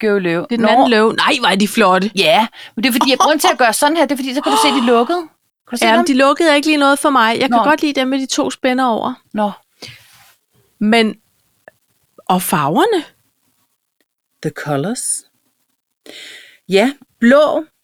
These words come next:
Speaker 1: og cerise, siger jeg nu.
Speaker 2: Jeg har lyst til at
Speaker 1: Cy-
Speaker 2: sige magenta.
Speaker 1: Magenta,
Speaker 2: Men,
Speaker 1: ja.
Speaker 2: øhm,
Speaker 1: Magenta og
Speaker 2: ja.
Speaker 1: cyan, og så en
Speaker 2: Ja.
Speaker 1: sort.
Speaker 2: Perfekt.
Speaker 1: Jeg lægger billedet op på en story, når vi har udgivet, fordi de er, de
Speaker 2: Tak.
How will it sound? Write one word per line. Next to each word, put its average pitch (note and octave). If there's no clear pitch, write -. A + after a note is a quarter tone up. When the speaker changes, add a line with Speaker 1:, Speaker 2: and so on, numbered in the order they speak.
Speaker 1:
og G#3+
cerise, A3
siger -
jeg B3+
nu. B3+
Speaker 2:
Jeg G#3
har G3+
lyst G3+
til D4
at C4+
Speaker 1:
Cy- C4+
Speaker 2:
sige B3
magenta. A3+
Speaker 1:
Magenta, C4
Speaker 2:
Men, A3+
Speaker 1:
ja. G#3
Speaker 2:
øhm, F#3+
Speaker 1:
Magenta D4
og E4
Speaker 2:
ja. A3+
Speaker 1:
cyan, B3
og B3
så -
en A#3+
Speaker 2:
Ja. A#3+
Speaker 1:
sort. G3
Speaker 2:
Perfekt. -
Speaker 1:
Jeg A3+
lægger A#3+
billedet C4
op A3
på C4
en A#3+
story, G3
når G#3+
vi G3+
har G#3
udgivet, F3
fordi G3+
de F3+
er, F#3
de -
Speaker 2:
Tak. F#3+